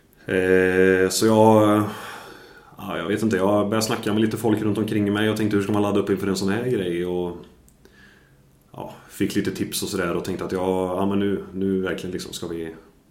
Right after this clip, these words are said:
ska vi gå all in för detta. Men... Eh, ja, det blev,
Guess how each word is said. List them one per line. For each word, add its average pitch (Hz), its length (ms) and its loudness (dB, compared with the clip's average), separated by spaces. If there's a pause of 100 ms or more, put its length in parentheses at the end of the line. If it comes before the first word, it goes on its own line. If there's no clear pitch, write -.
(500)
ska - 140 -12
vi 92 60 -6
gå 87 200 0
all 87 80 0
in 87 120 -4
för 87 80 -6
detta. 90 200 -10 (100)
Men... 92 300 -6
Eh, 90 640 -6 (1400)
ja, 101 140 0
det 113 80 6
blev, 113 680 6